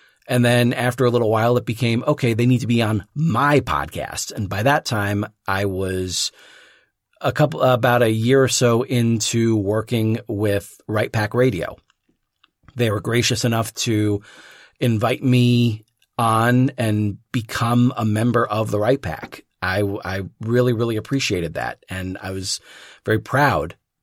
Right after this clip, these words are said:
to be a member of Right Pack Radio. And it was so much fun. It was a great way to spend a good Sunday afternoon and, um, have, and enjoy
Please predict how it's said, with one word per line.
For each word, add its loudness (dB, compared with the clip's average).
to 2
be 0
a 2
member 0
of 2
Right -4
Pack -6
Radio. -6
And -8
it -2
was -4
so 0
much 0
fun. -4
It -8
was -12
a -10
great -2
way 2
to -2
spend 2
a 0
good 2
Sunday 2
afternoon 0
and, -6
um, -4
have, -4
and -2
enjoy 2